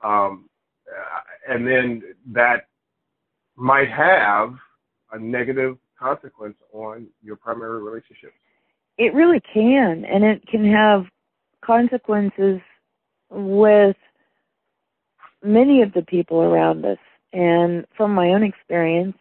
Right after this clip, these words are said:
Speaker 2: it can be kind of painful temporarily, but coming out the other side of it, it's a beautiful thing. And the reason I say it that way is when we find that part of ourselves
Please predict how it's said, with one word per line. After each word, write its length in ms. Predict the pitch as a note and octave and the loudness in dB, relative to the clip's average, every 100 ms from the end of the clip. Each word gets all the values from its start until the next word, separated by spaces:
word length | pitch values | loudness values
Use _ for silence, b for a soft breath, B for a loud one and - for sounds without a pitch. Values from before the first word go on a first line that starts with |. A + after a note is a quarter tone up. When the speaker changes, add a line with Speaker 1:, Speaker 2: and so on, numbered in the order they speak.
| _ b b b _ | _ b b b _
Speaker 2:
it 200 | G3 F#3+ | -4 -4
can 240 | - F#3+ F#3 | -4 -4 0
be 360 | F3+ F3 F3 - | 2 2 0 -4
kind 240 | F3 E3+ E3 | -4 0 -2
of 80 | D#3 | -4
painful 480 | - F3 A#3 C4 G3+ | -6 -2 -2 -2 -4
temporarily, 840 | - D#3+ E3+ E3+ D#3+ D#3+ E3 G3 - b b b b | -4 -8 -4 -2 0 0 0 -2 -8 b b b b
but 220 | F3+ F#3+ | -4 -4
coming 320 | G#3 A3 G#3+ | -2 0 2
out 160 | G3+ F#3+ | 2 2
the 140 | F#3 | 2
other 220 | F3+ F3 E3 | 2 2 -2
side 240 | F3+ G3 A#3+ | -2 0 0
of 140 | G3 | 2
it, 240 | D#3+ E3 - _ | 2 0 -2 _
it's 140 | F3+ - | -14 -10
a 40 | |
beautiful 440 | F#3+ G3+ G#3+ G#3 F3+ | -4 -2 -2 -6 -12
thing. 300 | D3+ D3+ D3+ - | -10 -10 -12 -12
And 120 | F3+ | -6
the 60 | F3 | 0
reason 320 | G#3+ B3 G3+ | 0 0 -2
I 120 | E3 E3+ | -2 -2
say 160 | F3+ G3 | 0 0
it 100 | - | 0
that 200 | E3 D#3+ | -2 0
way 200 | B2+ D#3 | 0 2
is 200 | E3 D#3+ _ _ b b b b | 2 0 _ _ b b b b
when 640 | - F#3 F#3 G#3 A#3+ B3+ A#3+ | -8 -2 2 4 6 6 4
we 540 | G#3+ G#3 G3 F#3+ F3+ - _ _ _ _ _ _ _ _ | 4 4 2 0 -2 -10 _ _ _ _ _ _ _ _
find 320 | - F#3+ G3 F3+ | -2 0 0 0
that 180 | D3 | -4
part 220 | - E3 D3+ | -6 -4 -4
of 100 | - | -4
ourselves 580 | E3 - D#3+ D#3 F#2+ | -6 -6 -8 -6 -8